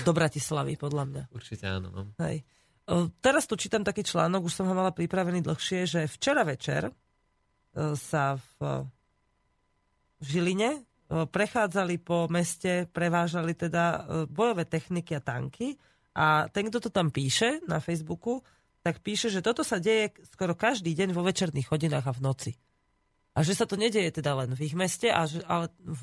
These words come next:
Speaker 1: mnohých mestách po Slovensku je absolútny fakt, pretože keď aj prechádzate večer, že sa chcete niekam dostať, tak tie lietadlá, teda tie lietajú väčšinou cez deň, ale teda všetka táto technika, e, sa presúva po Slovensku. A myslím, že ju nepresúvajú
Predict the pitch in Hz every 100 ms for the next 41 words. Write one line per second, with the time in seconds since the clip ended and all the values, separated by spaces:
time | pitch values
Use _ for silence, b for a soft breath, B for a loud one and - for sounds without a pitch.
0 | 160 180 175 160 165 - 143 - 156 170
1 | 180 180 175 - 180 - b b - 160
2 | 160 156 - 165 - 170 - 151 - 151
3 | - - 143 - 147 147 151 147 147 170
4 | 190 165 156 147 156 - 151 156 160 -
5 | 151 151 147 123 131 151 - 165 - b
6 | b b - 156 - 165 160 170 160 160
7 | 160 160 - - _ _ - - 107 _
8 | _ _ 180 147 147 160 156 160 165 147
9 | 151 165 147 143 127 165 147 143 156 143
10 | - 196 - 170 165 156 156 165 165 165
11 | 156 - b b _ 156 160 151 170 -
12 | 156 165 170 143 131 - _ _ _ -
13 | 151 156 135 127 - - - 170 - 214
14 | 175 180 180 214 208 - 151 147